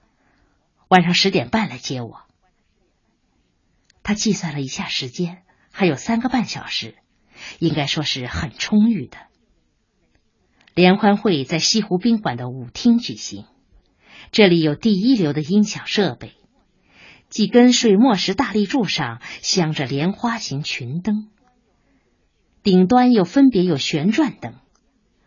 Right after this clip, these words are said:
灯光齐亮的时候，不仅使厅内增添了光亮，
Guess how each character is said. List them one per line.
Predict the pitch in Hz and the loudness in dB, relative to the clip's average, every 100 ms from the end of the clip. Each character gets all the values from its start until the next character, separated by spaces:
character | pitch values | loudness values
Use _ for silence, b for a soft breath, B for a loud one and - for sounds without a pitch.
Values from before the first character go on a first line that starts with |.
| b b b | b b b
灯 | 190 175 | 2 4
光 | 160 180 | 4 2
齐 | 180 - 135 | 2 -4 -2
亮 | 180 170 | -4 -4
的 | 143 | -8
时 | - - | -8 -8
候， | 131 139 117 B B | -8 -10 -12 B B
不 | - 190 | 0 2
仅 | 196 | 2
使 | 233 135 | 0 -2
厅 | - - 220 | -4 0 2
内 | 226 147 120 B | 2 -2 -6 B
增 | - 156 143 | -6 -6 -4
添 | - 139 | -6 -8
了 | 113 | -6
光 | 190 208 233 | -2 0 0
亮， | 240 175 | -2 -4